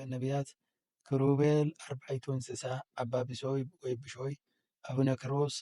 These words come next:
አባ ሳሙኤል ዘደብረ ቀለሞን፣ ቅዱስ ማትያስ ሐዋርያ። ከአስራ ሁለቱ ሐዋርያት። ከክርስቶስ ፍቅር ማን ይለየናል? መከራ ወይስ ጭንቀት ወይስ ስደት ወይስ ራብ ወይስ ራቆትነት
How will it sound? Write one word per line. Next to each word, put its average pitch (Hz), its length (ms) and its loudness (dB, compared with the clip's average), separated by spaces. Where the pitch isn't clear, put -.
አባ 127 160 0
ሳሙኤል 131 520 -2
ዘደብረ 127 460 -4
ቀለሞን፣ - 560 -4
ቅዱስ 139 760 0
ማትያስ 131 540 -4
ሐዋርያ። 127 440 0
ከአስራ 123 340 -8
ሁለቱ 123 300 0
ሐዋርያት። 123 520 2
ከክርስቶስ 147 640 2
ፍቅር 160 280 -2
ማን 160 280 4
ይለየናል? 143 680 2
መከራ 131 320 2
ወይስ 147 380 4
ጭንቀት 147 440 -6
ወይስ 127 280 0
ስደት 135 440 -6
ወይስ 135 340 0
ራብ 143 260 -2
ወይስ 131 360 -2
ራቆትነት 156 680 -2